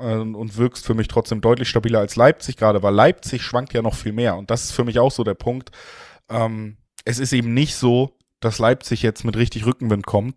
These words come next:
den sie vielleicht hatten, als Rose gerade angefangen hat, sondern Leipzig,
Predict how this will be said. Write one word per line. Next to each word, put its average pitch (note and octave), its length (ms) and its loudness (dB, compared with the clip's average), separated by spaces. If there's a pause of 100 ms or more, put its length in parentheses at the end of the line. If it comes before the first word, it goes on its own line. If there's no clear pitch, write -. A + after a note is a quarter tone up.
(160)
den G#2+ 120 -2
sie G2+ 60 -4
vielleicht G#2 360 0
hatten, A2 180 0
als G#2 160 -2
Rose G#2+ 240 0
gerade G2+ 220 4
angefangen A2 380 -2
hat, G#2+ 120 -4
sondern G2+ 260 -2
Leipzig, G#2+ 460 2